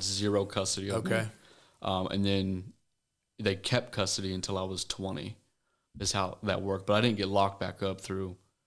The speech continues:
Speaker 1: um,
Speaker 2: Okay.
Speaker 1: Division of Youth Services after seventeen.
Speaker 2: Okay.
Speaker 1: They quit locking me up. So.
Speaker 2: So you stayed with your dad?
Speaker 1: Um, when I, at seventeen, when I got released, they pressured me not to go back home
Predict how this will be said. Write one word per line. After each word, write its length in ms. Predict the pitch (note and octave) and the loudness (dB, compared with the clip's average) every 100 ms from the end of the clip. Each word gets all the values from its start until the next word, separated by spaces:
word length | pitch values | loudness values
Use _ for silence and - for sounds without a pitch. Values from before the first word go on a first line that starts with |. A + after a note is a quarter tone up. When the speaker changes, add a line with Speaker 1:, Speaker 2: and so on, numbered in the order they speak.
| _ - | _ -4
Speaker 1:
um, 100 | A2+ | -2
Speaker 2:
Okay. 160 | F#2+ | 0
Speaker 1:
Division 340 | G2+ F#2+ G2 G2 | 0 0 0 0
of 40 | F#2 | -2
Youth 120 | F#2 | -2
Services 500 | - F#2+ F#2 F#2+ G2+ - | -2 0 0 -2 -2 -2
after 400 | F#2 F#2 E2+ B2 | -2 -4 -6 -4
seventeen. 600 | - E2+ - - - A#2 _ _ | -4 -2 -4 -6 -8 -12 _ _
Speaker 2:
Okay. 220 | G#2+ G2+ | -6 -2
Speaker 1:
They 120 | G#2 F2+ | -2 -2
quit 200 | - - | -6 -6
locking 260 | - F2+ | -8 -8
me 120 | F2+ | -8
up. 180 | F2+ - - | -8 -10 -8
So. 240 | - - | -6 -4
Speaker 2:
So 160 | F2+ - | -2 2
you 140 | A#2 | 4
stayed 180 | A#2 B2+ | 6 4
with 160 | A#2+ A2 | 4 2
your 100 | A2 | 0
dad? 440 | A2+ A2 A#2+ C3 - - - - - - - - - - | 2 4 4 0 -8 -16 -16 -18 -20 -20 -16 -18 -6 2
Speaker 1:
Um, 380 | A#2+ A#2+ A#2+ A#2 - C3 | 4 6 6 4 0 2
when 160 | B2 | 4
I, 120 | B2 A#2+ | 6 4
at 140 | A2 | 2
seventeen, 800 | - - C#3+ C#3+ C3 - C#3 C#3 | 2 4 4 4 2 6 6 6
when 80 | B2 | 6
I 80 | A2+ | 4
got 200 | A#2 G#2 | 2 4
released, 560 | G#2+ G#2+ A#2+ A#2 - - - - | 4 6 6 6 2 -2 -10 -8
they 200 | A#2 A2 | 0 0
pressured 440 | - C#3 C#3+ - | 6 8 8 6
me 140 | G2+ F#2+ | 6 6
not 220 | G2+ G#2 | 2 0
to 80 | G#2+ | 0
go 160 | G2+ | 0
back 200 | F#2 - | 0 -2
home 460 | - F#2+ F#2+ F#2+ | -2 0 0 0